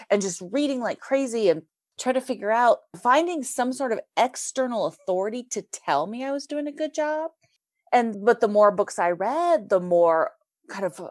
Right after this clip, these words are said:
overwhelmed I got, perfectionistic I got. I just started to feel worse about myself,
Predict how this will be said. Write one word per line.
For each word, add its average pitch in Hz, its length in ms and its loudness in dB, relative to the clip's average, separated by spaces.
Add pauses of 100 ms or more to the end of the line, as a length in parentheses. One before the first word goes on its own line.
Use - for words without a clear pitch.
(600)
overwhelmed 190 560 -2
I 302 120 -2
got, 311 400 -2
perfectionistic - 1040 -2
I 269 120 0
got. 269 400 4 (140)
I 220 100 2
just 233 220 -2
started 214 340 -2
to 202 80 -8
feel 208 400 0
worse 269 360 0
about 175 260 -2
myself, - 300 -8